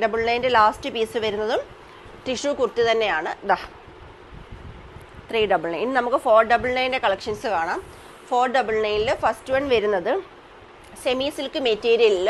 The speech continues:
ഫസ്റ്റ് വൺ കളർ നല്ലൊരു മെറൂൺ ആണ്. കണ്ടോ, ഹെവി ഹാൻഡ് വർക്കാണ്, സ്ലിറ്റഡ് ആണ്, ലൈനിങ് അറ്റാച്ച്ഡ് ആണ്. small to ത്രീ എക്സ് എൽ സൈസ്. ആ, പ്രൈസ് വരുന്ന ഫോർ ഡബിൾ നയൻ. Then നെക്സ്റ്റ് കളർ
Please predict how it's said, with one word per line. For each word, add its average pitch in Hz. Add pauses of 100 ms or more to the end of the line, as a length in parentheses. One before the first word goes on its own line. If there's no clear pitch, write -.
(580)
ഫസ്റ്റ് 247
വൺ 277
കളർ 220 (160)
നല്ലൊരു 247
മെറൂൺ 240
ആണ്. 214 (160)
കണ്ടോ, 214 (160)
ഹെവി 254 (160)
ഹാൻഡ് 208
വർക്കാണ്, 208 (100)
സ്ലിറ്റഡ് 220
ആണ്, 233 (120)
ലൈനിങ് 208
അറ്റാച്ച്ഡ് 202
ആണ്. 214 (100)
small 208
to 247
ത്രീ 208 (120)
എക്സ് 214
എൽ 240
സൈസ്. 196 (600)
ആ, 208 (260)
പ്രൈസ് 226
വരുന്ന 214
ഫോർ 226 (120)
ഡബിൾ 175
നയൻ. 139 (420)
Then 240
നെക്സ്റ്റ് 240
കളർ 226